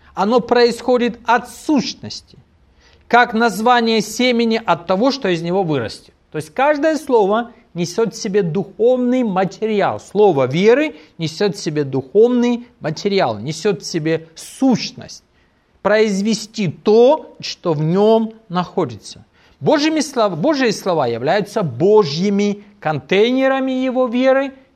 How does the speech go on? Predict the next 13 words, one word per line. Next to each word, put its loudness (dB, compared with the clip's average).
или -2
Его 0
силы. -6
Если -2
у 0
вас 0
есть -4
Божье -2
обетование, -4
вам -2
доступна -4
Его -2
вера. -4